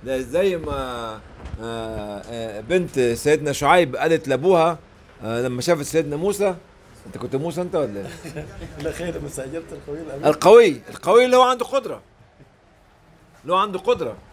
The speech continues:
Speaker 1: وعنده كفاءة. الأمين ده أنا وأنت كلنا نبقى أمناء، الأمانة شيء ليك أنت، لكن القدرة للمجتمع.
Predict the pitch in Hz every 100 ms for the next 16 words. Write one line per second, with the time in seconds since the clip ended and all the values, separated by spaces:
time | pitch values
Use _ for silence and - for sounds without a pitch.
0 | - 127 156 160 170 220 233 120 92 -
1 | - - - - 160 175 240 269 269 262
2 | 262 254 220 226 233 196 196 185 190 226
3 | 196 139 - - 135 196 240 240 247 254
4 | 214 233 214 226 226 226 196 - - -
5 | 147 143 147 - 214 180 151 135 - 139
6 | 98